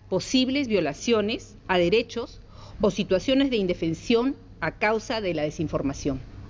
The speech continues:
Segundo, desde el año dos mil se cuenta con un servicio de registro administrativo de los contratos de esta población. Esta, eh, este registro consiste en una ficha de datos básicas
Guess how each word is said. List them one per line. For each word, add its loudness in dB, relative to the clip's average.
Segundo, 2
desde 0
el 2
año 4
dos -4
mil 2
se -2
cuenta 2
con -4
un -2
servicio 0
de 4
registro 0
administrativo 0
de 0
los 0
contratos -2
de 2
esta -2
población. 0
Esta, 2
eh, 0
este 0
registro 0
consiste -2
en 2
una 4
ficha 0
de 0
datos -2
básicas -4